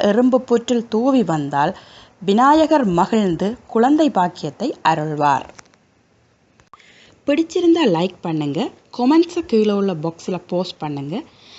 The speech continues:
மேலும் இது போன்ற ஆன்மீக தகவல்களுக்கு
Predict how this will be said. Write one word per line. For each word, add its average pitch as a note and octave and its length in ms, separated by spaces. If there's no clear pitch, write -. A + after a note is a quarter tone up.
மேலும் F#4+ 360
இது B3 200
போன்ற A#3+ 260
ஆன்மீக C4+ 420
தகவல்களுக்கு F3+ 680